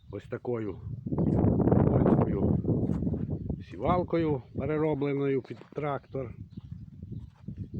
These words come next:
Вона вже в мене не один рік. Сіє лучше, чим руками.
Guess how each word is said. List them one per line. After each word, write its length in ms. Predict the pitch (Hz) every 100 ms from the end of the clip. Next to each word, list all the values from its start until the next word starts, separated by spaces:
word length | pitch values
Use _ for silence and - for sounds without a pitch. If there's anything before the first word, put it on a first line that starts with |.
| - - - - - - - - - - - - - - - - - - - - - - -
Вона 220 | 107 147
вже 160 | 143 117
в 60 | 127
мене 280 | 131 131
не 140 | 120 117
один 380 | 107 117 110 104
рік. 340 | 180 185 - - - - _ _ _ _ - - - - - - - - - -
Сіє 500 | - 196 180 160 135 - - - - -
лучше, 360 | 143 196 -
чим 240 | 160 156 151
руками. 680 | 147 - 151 143 135 127